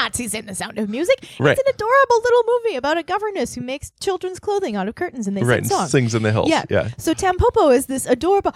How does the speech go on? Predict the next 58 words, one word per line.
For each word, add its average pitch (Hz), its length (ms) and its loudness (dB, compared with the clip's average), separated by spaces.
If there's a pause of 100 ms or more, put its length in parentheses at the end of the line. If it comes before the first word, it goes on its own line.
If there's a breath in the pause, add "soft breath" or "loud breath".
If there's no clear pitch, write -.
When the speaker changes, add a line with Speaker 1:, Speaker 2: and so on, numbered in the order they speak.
(140 loud breath)
Speaker 1:
ostensibly, 285 760 2
it's - 160 -6
this 208 180 -4
adorable 294 480 2
little 208 200 4
movie 190 360 0
about 202 260 2
a 180 80 2
woman 190 480 0 (140 loud breath)
who 127 60 2 (100)
Speaker 2:
Mm-hmm. - 60 2
Speaker 1:
learns 269 200 -2
how 302 120 -4
to 285 80 2
make 247 200 0
noodles 226 480 0
so 233 100 -4
that 214 160 -4
she - 120 -12
can 226 120 -6
have 208 140 -4
a 185 60 -2
noodle 262 340 -2
shop 220 280 -8
that 202 120 -6
she - 140 -12
can 202 140 -8
be 175 140 -10
proud 233 280 0
of 180 100 -4
and 160 120 -10
serve 202 200 -2
all 180 140 0
of 170 60 -8
these 151 160 -10
people 226 280 -6
who 160 120 -4
pass 185 360 -4
through 185 140 -8
her 160 120 -6
town. 175 340 -4 (340 loud breath)
And 185 120 -2
the 180 40 -4
people 214 220 -4
who 214 80 0
pass 226 260 -4
through 220 160 -4
her 180 100 -2
town 262 340 -2
know 196 120 0
all 202 200 4
about 196 200 0
noodles 240 300 2
'cause 202 160 -6
they 254 160 0
taste 247 260 -4
noodles 208 300 0
in 175 80 -8